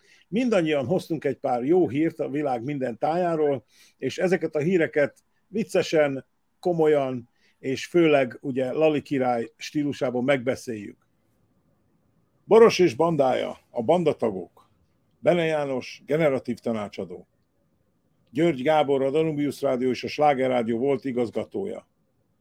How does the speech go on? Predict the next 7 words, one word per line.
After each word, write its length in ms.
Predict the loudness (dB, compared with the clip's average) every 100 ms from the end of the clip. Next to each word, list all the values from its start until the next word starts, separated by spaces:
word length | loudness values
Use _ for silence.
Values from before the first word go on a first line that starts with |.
| _ _ _ _ _ _ 2
Litvai 440 | 2 4 2 2
Imre, 280 | 0 -2 -4
a 80 | -2
Száz 300 | 0 0 -2
Fok 180 | -6
Szerzős 420 | 0 0 0 -4 -4
Együttes 720 | -4 -4 -6 -6 -6 -8